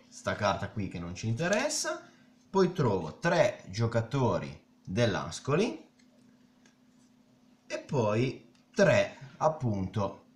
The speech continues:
del Foggia. Quindi signori, ecco appunto il primo pacchetto,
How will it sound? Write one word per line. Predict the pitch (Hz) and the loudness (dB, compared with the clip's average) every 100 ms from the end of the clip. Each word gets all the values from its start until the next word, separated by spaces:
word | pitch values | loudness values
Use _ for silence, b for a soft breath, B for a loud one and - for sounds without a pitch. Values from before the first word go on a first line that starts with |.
| _ - | _ -2
del | 104 110 | 2 2
Foggia. | - 78 69 - - - | 0 -8 -10 -14 -18 -20
Quindi | - 202 117 98 | -2 2 2 0
signori, | 196 208 196 185 190 208 | 0 0 2 0 0 2
ecco | 151 127 - - 185 185 B B B 151 | 2 2 0 -2 -2 -2 B B B -4
appunto | 147 139 127 | 0 0 0
il | 135 | 0
primo | 147 139 123 | 0 0 0
pacchetto, | 135 127 87 - - 87 - | -2 -2 -6 -6 -8 -12 -12